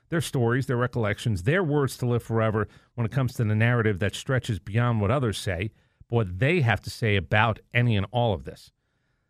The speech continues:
This was the original and still continues to be the purpose of Hardball. These have never been considered interviews. They attempt to be conversations. If you enjoy this, there are many more to come. I hope you look at previous episodes, and I promise you don't have to be a fan of the player or their team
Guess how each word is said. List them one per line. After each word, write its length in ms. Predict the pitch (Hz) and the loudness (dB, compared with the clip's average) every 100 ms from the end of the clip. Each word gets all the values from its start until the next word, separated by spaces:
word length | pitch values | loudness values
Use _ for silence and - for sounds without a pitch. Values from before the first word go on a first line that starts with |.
| _ | _
This 160 | 123 - | -4 -2
was 140 | 151 | -2
the 120 | 156 151 | 0 0
original 440 | 151 143 139 135 | 2 0 0 0
and 100 | 120 | 0
still 240 | - 139 | -2 -2
continues 560 | - 123 113 156 147 110 | 0 -2 0 0 0 -2
to 80 | 107 | -2
be 80 | 107 | -4
the 80 | |
purpose 320 | - 123 107 110 | -2 -4 -2 -2
of 80 | |
Hardball. 440 | 139 143 104 78 - _ _ _ - | 0 -2 -2 -8 -10 _ _ _ -4
These 160 | 147 147 | -2 0
have 120 | 117 | 0
never 220 | 139 160 | 0 0
been 160 | 151 143 | 0 0
considered 460 | 143 - 147 131 | -2 -2 0 0
interviews. 420 | 123 104 107 120 | 0 0 0 -2
They 140 | 123 110 | 0 -2
attempt 280 | - 139 120 | -2 -6 -6
to 40 | |
be 100 | 117 | -8
conversations. 880 | - 127 113 - 135 131 - - _ _ _ _ | -4 -4 -4 -4 -2 -4 -6 -16 _ _ _ _
If 60 | - | -4
you 120 | 123 | 0
enjoy 360 | 127 139 165 139 | 0 2 2 0
this, 200 | 90 - | -2 -4
there 120 | 101 | -2
are 80 | 98 | 0
many 220 | 101 127 | 2 2
more 180 | 127 131 | 0 -2
to 60 | |
come. 380 | - 160 123 80 _ _ - | -2 0 0 -2 _ _ -4
I 80 | 101 | 0
hope 160 | 135 147 | 0 0
you 60 | |
look 140 | 147 131 | -2 -2
at 100 | - | -4
previous 440 | 170 165 123 - | -2 0 0 -2
episodes, 440 | 110 - 104 82 | -6 -4 -4 -4
and 100 | 104 | -2
I 40 | 98 | -4
promise 420 | - 151 123 - - _ | 0 0 0 -4 -14 _
you 60 | 113 | -2
don't 100 | 143 | 0
have 120 | 175 | -2
to 60 | 175 | -2
be 120 | 180 | -2
a 40 | |
fan 240 | 143 165 156 | 0 0 0
of 40 | |
the 80 | 113 | -2
player 320 | - 156 143 | -2 0 0
or 240 | - 127 123 | 0 0 2
their 160 | 120 | 0
team 480 | 110 - 170 123 | -2 -2 0 0